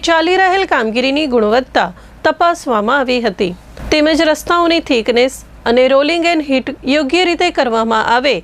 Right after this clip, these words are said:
તથા ગુણવત્તા જાળવવા સૂચના આપવામાં આવી હતી.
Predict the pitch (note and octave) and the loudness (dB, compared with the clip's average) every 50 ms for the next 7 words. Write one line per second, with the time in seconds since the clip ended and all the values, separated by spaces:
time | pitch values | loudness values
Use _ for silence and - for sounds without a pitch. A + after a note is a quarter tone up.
0 | - - - - - - D#4 D4 - D#4 D4+ C4 D4+ D#4+ E4 E4+ F4 F4 - F#4 | -10 -16 -20 -20 -8 -4 -2 0 0 0 0 0 0 0 0 0 -2 -2 0 0
1 | F4+ F4+ C#4+ D4+ C4+ A3+ G#3+ A3+ A#3 A3+ B3 B3 B3+ - - - - E4 E4 - | 0 2 0 0 0 0 0 0 0 0 0 -2 -2 -4 -10 -10 -6 -4 -4 -2
2 | - D#4+ E4 E4 E4 E4 - - - A#3+ G#3+ A3+ C#4 D4 D4 B3+ C4 B3 A#3 G3+ | 0 0 2 2 2 2 0 -2 -2 -2 -2 0 0 0 0 0 0 -2 -2 -2
3 | F3+ - F#3+ E3+ | -2 -2 -4 -4